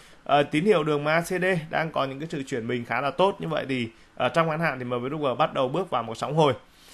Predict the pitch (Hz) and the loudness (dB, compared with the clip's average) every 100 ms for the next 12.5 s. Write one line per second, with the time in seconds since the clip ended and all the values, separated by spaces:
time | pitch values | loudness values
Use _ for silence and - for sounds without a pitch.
0 | - - - - 127 139 143 147 160 175 | -20 -20 -12 2 6 8 6 2 0 2
1 | 170 165 147 160 156 151 160 180 170 156 | 4 2 2 2 4 4 2 2 2 2
2 | 185 208 151 147 127 139 135 135 147 156 | 2 2 2 2 0 -2 -2 -2 -2 -2
3 | 165 135 151 - 117 135 156 135 147 165 | 0 0 -4 -4 -2 0 -2 0 -2 0
4 | 170 143 110 117 113 117 117 - 120 143 | -2 -2 -2 -6 -6 -4 -4 -2 -4 0
5 | 180 180 - - 147 151 143 143 - - | 2 2 0 -8 -8 -8 -6 -6 -6 -10
6 | 139 139 135 127 - - - - - 123 | -10 -6 -4 -4 -8 -20 -20 -20 -18 -2
7 | 131 131 131 127 127 113 - - - 117 | 2 2 2 0 -2 -4 -8 -20 -14 -8
8 | 120 127 127 139 175 196 185 160 135 165 | -8 -8 0 2 2 2 2 2 0 -2
9 | 165 127 131 151 143 135 123 - 120 143 | -4 -4 -4 -4 -2 -4 -4 -6 -4 -2
10 | 143 127 123 127 143 143 127 127 170 151 | -2 -2 -2 -2 -2 -2 -2 -4 -2 0
11 | 127 113 - 113 117 143 147 131 117 135 | 0 -2 -4 0 0 0 0 0 -2 -6
12 | 131 123 107 160 | -6 -6 -4 -2